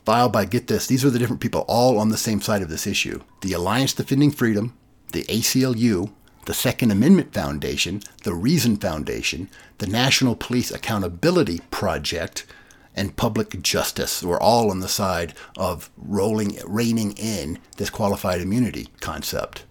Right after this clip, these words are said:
And in that amicus brief, they wrote, "Qualified immunity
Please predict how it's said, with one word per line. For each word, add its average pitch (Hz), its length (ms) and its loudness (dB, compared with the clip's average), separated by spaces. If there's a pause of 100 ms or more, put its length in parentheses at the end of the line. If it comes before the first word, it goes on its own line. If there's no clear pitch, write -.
(120)
And 110 120 2
in 127 80 8
that 131 120 6
amicus 131 320 4
brief, 120 520 2
they 107 100 4
wrote, - 380 0
"Qualified 127 680 2
immunity 101 560 4